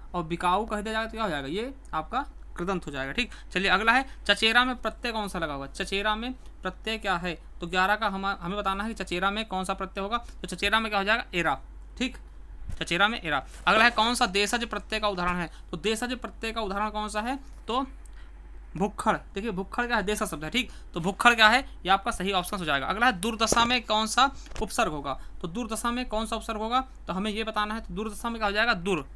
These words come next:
ठीक। कौन सा हो जाएगा? दुर। हमारा गा ऑप्शन बिल्कुल सही होगा। अगला, निम्नलिखित में से किसमें सम उपसर्ग है? देखिए, सम उपसर्ग किसमें होता है? जिसमें सा के ऊपर बिंदी पाई जाती है, ठीक। देखिए, सा के ऊपर बिंदी मिलेगा, हर, हर एक में सम ही उपसर्ग होगा। समधन भव, संभव है ना,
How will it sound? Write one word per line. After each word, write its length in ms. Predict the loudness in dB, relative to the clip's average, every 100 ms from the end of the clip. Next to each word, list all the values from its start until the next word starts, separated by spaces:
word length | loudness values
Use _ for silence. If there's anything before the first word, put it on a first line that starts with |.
| -8
ठीक। 240 | -6 -6 -6
कौन 140 | -4
सा 80 | -4
हो 40 | -4
जाएगा? 180 | -4
दुर। 280 | -2 -2 -4 -4
हमारा 300 | -2 0 0
गा 220 | 4 6
ऑप्शन 320 | 6 0 -4
बिल्कुल 300 | -4 -4 -4
सही 160 | -4 -4
होगा। 200 | -2 -4 -4 -12 2
अगला, 220 | 4 6
निम्नलिखित 360 | 6 2 -2 -2
में 180 | -2 -2
से 180 | -2 -6
किसमें 520 | -4 -2 2 0 0 -4
सम 340 | 0 6 6 6
उपसर्ग 340 | 0 -2 -2
है? 140 | -4 -8 -12 -12 -6
देखिए, 200 | -2 -2
सम 260 | 0 0
उपसर्ग 300 | -2 -4 -8
किसमें 260 | -6 -4 -4
होता 180 | -4 -4
है? 100 | -4 -8 -8
जिसमें 420 | -4 -2 -2 -4
सा 200 | -2 0
के 120 | 0 -4
ऊपर 260 | -2 -2 -4 -6
बिंदी 280 | -2 0 0
पाई 160 | 0 0
जाती 220 | -2 -2
है, 40 |
ठीक। 200 | -2 -2 -6 -4
देखिए, 180 | 2 2
सा 200 | 4 4
के 60 | 4
ऊपर 160 | -2
बिंदी 280 | -2 -2 -2
मिलेगा, 280 | -2 -2 -6 -6
हर, 260 | -6 -6 -4
हर 180 | 0 2
एक 160 | 2 -2
में 200 | -2 -2 -8 -10 0
सम 220 | 4 4
ही 120 | 2
उपसर्ग 240 | 0 0
होगा। 120 | 0 0
समधन 680 | 0 0 0 -4 -2 0 0
भव, 260 | 0 0
संभव 440 | 0 0 2 2 2
है 60 |
ना, 160 | 2